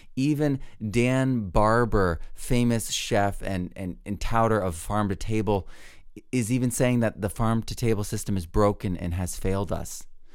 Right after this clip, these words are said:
We are in completely new territory. Folks are realizing we need something new, but for almost everyone,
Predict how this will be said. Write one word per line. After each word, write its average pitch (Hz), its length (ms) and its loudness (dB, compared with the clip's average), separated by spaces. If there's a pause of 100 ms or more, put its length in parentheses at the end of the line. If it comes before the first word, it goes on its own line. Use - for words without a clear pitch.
(280)
We 160 280 -2
are 143 320 -2
in 120 160 -2
completely 156 1000 0 (220)
new 92 640 2 (320)
territory. 92 800 0 (300)
Folks 180 280 0
are 196 80 0
realizing 139 600 4
we 123 80 2
need 123 180 2
something 123 400 0
new, 110 300 0 (280)
but 110 160 0
for 117 220 -2
almost 123 400 2
everyone, 90 720 0